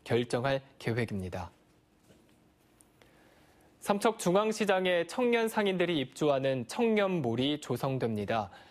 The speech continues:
삼척시는 중앙시장 신관 이 층과 삼 층에 삼십억 원의 사업비를 들여 청년 점포 스물다섯 개소와 창업 지원센터, 복합 문화 공간 등을 조성하기 위해 설계에 들어갔습니다.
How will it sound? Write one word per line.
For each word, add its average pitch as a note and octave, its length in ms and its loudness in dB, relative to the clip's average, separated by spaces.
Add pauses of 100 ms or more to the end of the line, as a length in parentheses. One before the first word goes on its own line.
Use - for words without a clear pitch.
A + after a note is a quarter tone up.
(300)
삼척시는 D3 800 0
중앙시장 F#3 640 2
신관 G3 540 2
이 B2+ 120 -2
층과 D#3+ 420 2
삼 D3 200 -2
층에 C3+ 380 -2 (240)
삼십억 F#3+ 560 2
원의 C#3+ 260 2
사업비를 D3+ 640 0
들여 A#2 340 0 (440)
청년 G3+ 360 2
점포 F3+ 460 2
스물다섯 G3+ 680 0
개소와 B2 480 0 (140)
창업 G3 380 2
지원센터, C3+ 720 0 (320)
복합 D#3 360 0
문화 D#3+ 400 2
공간 C#3+ 400 0
등을 C3 240 0
조성하기 B2 560 -2
위해 A#2+ 300 0 (220)
설계에 D#3+ 640 2
들어갔습니다. G#2 840 -4